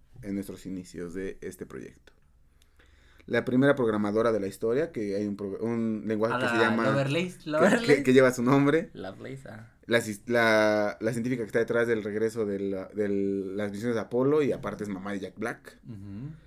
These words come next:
Speaker 1: Bueno, hemos aprendido un montón de cosas en Por Contradicción, ¿no?
Speaker 2: Claro.
Speaker 1: Creo yo que, como dices, creo que hasta más que en clases, ¿no?
Speaker 2: Sí, sí, sí.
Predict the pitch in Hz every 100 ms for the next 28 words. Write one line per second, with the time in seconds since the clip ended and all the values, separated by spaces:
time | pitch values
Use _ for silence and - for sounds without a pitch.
0 | - _ _ 160 165 139 127 - - -
1 | - 165 143 117 120 131 123 - _ -
2 | 135 117 110 104 98 95 87 90 98 85
3 | 80 - 76 98 127 127 113 104 95 104
4 | 117 - 104 110 - _ _ _ _ -
5 | 113 117 110 - - - 123 123 120 104
6 | - 117 101 107 101 90 78 101 139 127
7 | 104 104 95 85